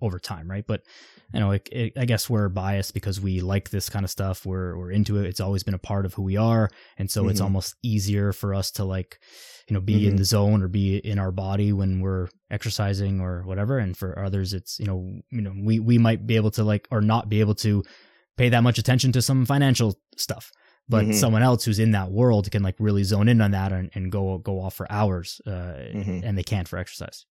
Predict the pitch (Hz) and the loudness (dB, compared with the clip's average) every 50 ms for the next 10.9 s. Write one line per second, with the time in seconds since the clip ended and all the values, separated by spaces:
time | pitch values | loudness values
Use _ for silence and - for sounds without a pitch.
0 | _ _ _ _ _ _ - 113 110 107 107 95 87 90 92 _ _ _ _ _ | _ _ _ _ _ _ -8 -4 -4 -2 -2 -4 -6 -6 -10 _ _ _ _ _
1 | _ - - _ _ _ _ _ _ _ - 175 175 165 165 - - 165 147 131 | _ -20 -20 _ _ _ _ _ _ _ 0 0 0 0 -2 -2 0 2 2 2
2 | 123 127 131 - - 113 110 113 110 113 110 110 110 110 107 123 135 143 135 117 | 2 0 -2 -4 -6 -2 0 0 2 2 2 2 0 0 0 0 0 0 0 0
3 | 110 92 - - 110 113 101 90 85 - - 92 95 90 78 - - - - 101 | -2 -2 -4 -6 -2 -2 0 0 -2 -6 -4 -2 -2 -2 -2 -4 -8 -6 -4 -4
4 | 90 104 98 98 - 95 90 - - - - - 90 87 87 87 90 95 92 90 | -4 -4 -4 -2 -2 -2 -2 -4 -6 -8 -4 -2 0 0 0 0 -2 -2 -2 -2
5 | 90 80 67 - - - 87 95 98 92 87 87 98 98 98 - - - - 98 | -2 -2 -4 -6 -6 -4 -2 -2 -2 -2 -2 0 0 0 0 -2 -4 -6 -4 -4
6 | 113 113 107 95 95 - 98 95 110 101 90 87 90 78 - 85 87 85 92 87 | -2 -2 0 -2 -2 -2 0 0 0 0 0 -2 -2 -4 -4 -4 -4 -4 -4 -4
7 | 82 - 85 87 85 - 90 85 82 85 87 85 85 82 82 - - - 90 90 | -6 -4 -6 -6 -4 -2 -2 -2 0 0 -2 -2 -4 -4 -8 -10 -12 -8 -6 -4
8 | 80 80 85 82 - 107 101 104 92 85 101 95 95 98 92 87 85 - - 92 | -2 -2 -2 -2 0 0 0 0 0 0 -2 0 0 0 -2 -2 -4 -4 -4 -4
9 | 95 95 90 92 92 92 85 85 87 90 90 90 87 92 92 - - 95 90 - | -2 -2 -2 -2 -2 -2 -2 -2 -2 -2 -2 -4 -4 -6 -6 -4 -2 -2 -2 -2
10 | - 87 90 95 92 98 104 98 95 92 85 82 - - - - 85 - | -4 -6 -6 -4 -2 0 0 0 -2 -2 -4 -6 -8 -10 -12 -14 -14 -16